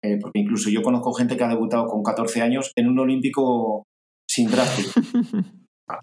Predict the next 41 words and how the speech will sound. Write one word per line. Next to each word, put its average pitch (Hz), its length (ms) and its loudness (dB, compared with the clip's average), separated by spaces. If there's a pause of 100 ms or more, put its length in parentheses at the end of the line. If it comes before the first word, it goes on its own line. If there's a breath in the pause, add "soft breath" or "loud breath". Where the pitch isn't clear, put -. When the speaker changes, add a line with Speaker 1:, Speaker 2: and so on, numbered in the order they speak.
Speaker 1:
así 135 220 2
era 127 160 2
el 113 200 0
debut. 104 320 0
Speaker 2:
O - 400 -14
sea, 135 100 4
me 131 300 0
parece 127 340 0
interesantísimo 131 920 0
esto. 131 300 -2
De 123 100 0
hecho, 127 240 -2
nos 131 260 -2
lo 127 80 0
vamos 135 320 -2
a 147 40 0
apuntar 131 600 -2
para, 120 560 -2 (380 loud breath)
para 127 320 0
tratar 131 400 0
de 139 80 0
indagar 127 480 0
más, 127 240 -2
que 135 100 0
nos 120 180 -2
encanta 127 360 0
hablar 127 360 0
de 127 140 0
historia 131 460 0
del 131 180 -2
triatlón 131 600 0
y 123 40 -2
de 123 100 0
deportes 127 340 2
Speaker 1:
Mm. - 60 -2
Speaker 2:
de 127 60 0
resistencia 127 580 -2
en 123 80 -2
este 123 200 -2
podcast 139 600 -4
y, 135 520 -4